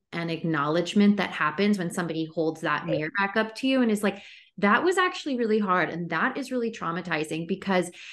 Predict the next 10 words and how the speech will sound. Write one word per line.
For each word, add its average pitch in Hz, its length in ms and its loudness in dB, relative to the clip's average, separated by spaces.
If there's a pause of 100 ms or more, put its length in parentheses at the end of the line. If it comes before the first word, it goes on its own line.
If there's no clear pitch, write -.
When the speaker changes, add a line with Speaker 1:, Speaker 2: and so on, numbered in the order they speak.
Speaker 1:
it 208 120 4
allows 226 500 6
you 277 140 2
to 277 140 2
stop, 220 440 4
like, 196 320 -2
gaslighting 160 800 -2
yourself, 165 440 -4
essentially. 180 1040 0
Speaker 2:
Hey. 233 640 2